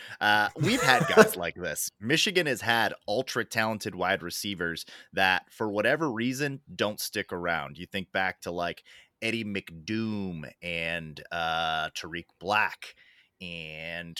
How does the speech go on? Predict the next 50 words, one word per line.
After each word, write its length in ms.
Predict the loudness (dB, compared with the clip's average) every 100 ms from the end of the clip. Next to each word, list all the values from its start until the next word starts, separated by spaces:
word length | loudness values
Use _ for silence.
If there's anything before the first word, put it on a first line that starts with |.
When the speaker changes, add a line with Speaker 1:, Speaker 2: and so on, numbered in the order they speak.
| -10
Speaker 1:
who 100 | -6
was 160 | -4
the 140 | -2 0
other 180 | 0 2
one 180 | 0
that 140 | 0 -4
was 100 | -4
going 360 | -2 -2 -2
with 200 | -2 -2
McDoom? 640 | -2 -6 -4 -4 -2 -4 -8 -8
Um, 420 | -4 -4 -4 -8 -10
the 80 | -8
name 420 | -4 -2 0 -4 -4
escapes 560 | -4 -2 -2 -4 -6
me 100 | -4
right 260 | 0 0 0
now. 200 | -2 0
It's 120 | 6
Speaker 2:
Kekoa 40 |
Speaker 1:
back 80 | 12
from 40 | 12
that 80 | 12
Speaker 2:
Crawford 380 | 12 10 10 8
Speaker 1:
same 60 |
Speaker 2:
left 220 | 8 6
too. 220 | 8 8 8
Speaker 1:
Kekoa 420 | 2 4 4 4
Crawford. 500 | 4 6 6 2 2
Yeah, 180 | 6 6
yeah. 200 | 6 4 -2 -12
So 120 | -2
we've 100 | 0
had 240 | 6 6 4
these 160 | 0
guys 300 | 2 6 6
that 100 | 4
were 120 | -2 -4
talented, 600 | 0 0 0 -2 -2 0
and 160 | -2
for 80 | -2
whatever 340 | 4 4 4
reason, 500 | 2 2 0 0 -2 -6 -18 -20 -4
they 200 | 4 4
don't 380 | 6 4 2 -2
fit 240 | -4 -2
the 80 | -2
mold 480 | 0 2 2 2 -2
of 120 | 0
what 140 | 0
Jim 220 | 2 -2